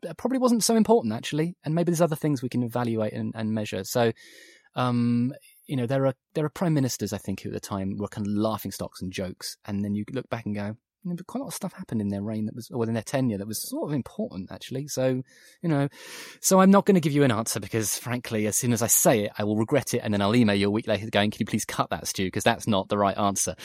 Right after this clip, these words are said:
So I'm gonna, all I'm gonna say is that, yes,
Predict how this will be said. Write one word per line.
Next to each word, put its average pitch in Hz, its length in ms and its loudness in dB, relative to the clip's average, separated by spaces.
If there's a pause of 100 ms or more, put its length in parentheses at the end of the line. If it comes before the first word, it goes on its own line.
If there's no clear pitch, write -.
(240)
So 107 400 6
I'm 123 220 2
gonna, 117 260 4 (140)
all 190 340 6
I'm 180 100 8
gonna 151 120 6
say 127 280 4
is 107 160 0
that, 110 220 2 (840)
yes, - 540 0